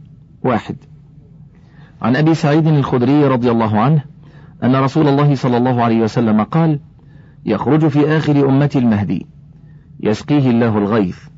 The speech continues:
وتخرج الأرض نباتها، ويعطى المال صحاحا، وتكثر الماشية، وتعظم الأمة،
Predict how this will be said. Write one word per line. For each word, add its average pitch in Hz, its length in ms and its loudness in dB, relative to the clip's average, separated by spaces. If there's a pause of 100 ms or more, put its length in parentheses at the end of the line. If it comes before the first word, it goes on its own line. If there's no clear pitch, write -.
(360)
وتخرج 117 440 -2
الأرض 127 300 -2
نباتها، 123 640 0 (560)
ويعطى 127 460 0
المال 113 440 2
صحاحا، 110 600 -4 (680)
وتكثر 127 480 -2
الماشية، 117 580 0 (560)
وتعظم 120 640 0
الأمة، 110 460 2